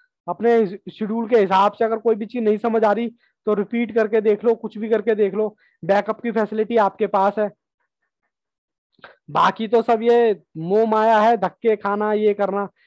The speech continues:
क्योंकि आपकी body में क्या करता था, थक जाता था, Class लेने में ही थक जाता था, फिर उसमें नींद भी है, भूख भी लग रही है, फिर class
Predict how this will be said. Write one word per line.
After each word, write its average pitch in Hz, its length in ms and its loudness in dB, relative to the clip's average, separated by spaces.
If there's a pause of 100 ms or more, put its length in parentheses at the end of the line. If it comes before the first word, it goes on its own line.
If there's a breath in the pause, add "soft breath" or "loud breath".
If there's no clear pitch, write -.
(160)
क्योंकि 214 220 0
आपकी 220 300 2
body 214 320 2
में 233 280 2
क्या 240 200 0
करता 233 220 0
था, 247 100 2
थक 220 240 -8
जाता 214 300 2
था, 208 140 2 (420)
Class 220 320 4
लेने 233 300 4
में 233 100 0
ही 240 60 -2
थक 220 180 -2
जाता 214 260 2
था, 196 140 0 (640)
फिर 220 80 0
उसमें 226 280 0
नींद 220 300 -2
भी 226 260 -2
है, 226 240 4
भूख 190 320 -6
भी 220 140 -6
लग 214 180 0
रही 220 180 -2
है, 220 280 2 (440)
फिर 220 80 2
class 214 480 2